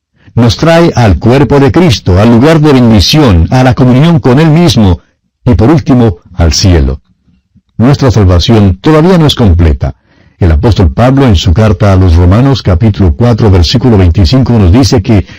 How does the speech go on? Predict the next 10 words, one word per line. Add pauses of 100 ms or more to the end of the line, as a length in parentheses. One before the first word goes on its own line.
(140)
fue
entregado
por
nuestras
transgresiones (200)
y
resucitado
para
nuestra
justificación.